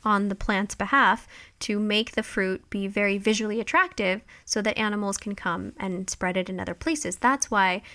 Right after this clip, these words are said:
this part that we throw away, this, this skin, is a really good indicator of seed quality, because we know that as long as the skin is beautiful and attractive to an animal,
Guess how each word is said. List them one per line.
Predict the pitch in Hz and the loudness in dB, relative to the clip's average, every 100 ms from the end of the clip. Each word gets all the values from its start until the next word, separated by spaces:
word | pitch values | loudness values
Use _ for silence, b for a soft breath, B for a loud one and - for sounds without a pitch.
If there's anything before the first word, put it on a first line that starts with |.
| B | B
this | 220 214 | -4 0
part | - 254 254 | 4 4 4
that | - 226 | 0 -2
we | 202 | -4
throw | - 185 | -2 0
away, | 180 220 294 202 | 0 2 4 4
this, | 180 180 - | 0 -2 -4
this | - 190 | -6 -8
skin, | - 311 302 202 226 B B B - | -6 0 0 0 -4 B B B -2
is | 226 220 214 | 0 2 0
a | 220 | -2
really | 202 240 247 | 2 2 4
good | 226 214 | 2 2
indicator | 247 262 208 180 170 165 - | 2 0 -2 -2 -2 -2 -2
of | 180 180 | -2 -2
seed | - - 180 | -4 -6 -8
quality, | - 262 285 202 - | 0 6 6 4 0
because | 196 214 | -4 -2
we | 220 | 0
know | 214 208 208 214 | 0 0 0 0
that | 190 180 202 B B B B - | 2 2 0 B B B B -4
as | 214 | -2
long | 208 214 220 262 | 0 2 4 4
as | 233 | 2
the | 226 | 0
skin | - - 202 | -2 -2 -2
is | 190 | -2
beautiful | 190 196 190 - 190 | -2 0 0 -2 -6
and | - | -4
attractive | 190 185 208 180 - 175 | -4 -2 2 2 0 -6
to | - 190 | -6 -6
an | 185 | -2
animal, | 311 285 175 220 | 2 2 2 0